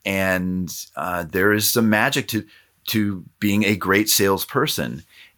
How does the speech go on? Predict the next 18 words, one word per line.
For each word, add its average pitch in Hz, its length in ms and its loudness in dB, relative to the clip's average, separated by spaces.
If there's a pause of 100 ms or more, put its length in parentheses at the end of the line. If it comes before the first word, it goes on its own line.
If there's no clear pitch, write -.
And, 87 600 -2
uh, 85 440 -2
the 95 120 -6
guest 101 260 2
card 101 180 0
question 95 320 0
is 87 80 -6
what, 90 120 0
like, 87 120 -2
how 104 360 2
often, 98 280 4
how 98 120 2
persistent 98 580 -4
do 98 60 -6
you 95 120 -4
need 90 220 -4
to 107 100 -6
be? 85 360 -4